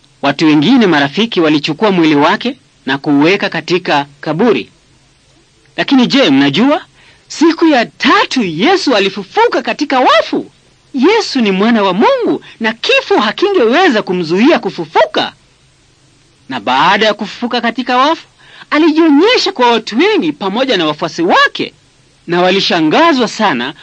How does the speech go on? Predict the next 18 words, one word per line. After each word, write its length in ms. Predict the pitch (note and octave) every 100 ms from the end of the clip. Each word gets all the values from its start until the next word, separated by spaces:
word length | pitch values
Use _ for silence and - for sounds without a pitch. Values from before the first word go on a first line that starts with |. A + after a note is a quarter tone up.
| -
walipoona 540 | F3 G3 C#4+ A3 A3 F#3+
kwamba 280 | G3+ F#3+
Yesu 300 | E3 C4+ C#4+
ni 120 | A3+ F#3+
mzima 560 | E3+ D#3+ E4 C#4+ A2+ - _ _
kama 240 | G#3 G3+
vile 220 | D#3+ G#3+
ilivyokuwa 440 | F3+ D#3 D3+ E3+ G3
imesemwa. 720 | D#3+ C#3+ C3+ - E4 F4+ G#2 - _ _ _ _ _ _ _ _ -
Mmoja 440 | D#3+ F#3 D#4+ B3+
katika 340 | - E3+ - F#3+
wanafunzi 480 | D3+ C#3 C#3+ C3+
wake 340 | C3 E3 B3 E3
aitwaye 280 | C#3 F3 A3
Tomaso 640 | D#3 B2 G3+ G#3+ A#2 G2+
hangeweza 560 | - B3+ A3+ F#3 G#3 F3
kuamini 520 | - C#3 E3 C4+ E3+
kabisa, 480 | C#3 A#2+ B2 -